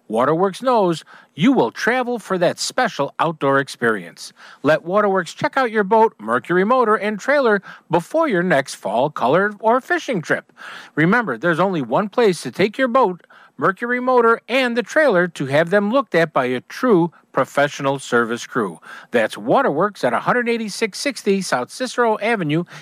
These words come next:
in Country Club Hills, or call them at seven oh eight,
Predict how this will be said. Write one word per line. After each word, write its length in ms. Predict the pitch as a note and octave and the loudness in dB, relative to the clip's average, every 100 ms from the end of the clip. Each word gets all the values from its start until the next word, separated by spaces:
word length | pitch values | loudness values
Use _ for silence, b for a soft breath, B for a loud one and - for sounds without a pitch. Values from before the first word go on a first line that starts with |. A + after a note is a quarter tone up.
| B | B
in 100 | C3 | -6
Country 340 | B2 - - D3 | -4 -4 -2 -2
Club 240 | G3 G#3 | 0 2
Hills, 360 | A#3+ C#4+ A#3 - | 2 2 -2 -2
or 160 | B3 C#4 | -2 -2
call 300 | - D#4 D#4 | 0 0 0
them 160 | F3+ | -2
at 140 | A#2+ - | -4 -4
seven 400 | - A#3+ C3+ A#2+ D3+ | -2 0 0 -2 -2
oh 260 | C3 A#2 - | -2 -2 -2
eight, 260 | A3+ E3 | -2 -2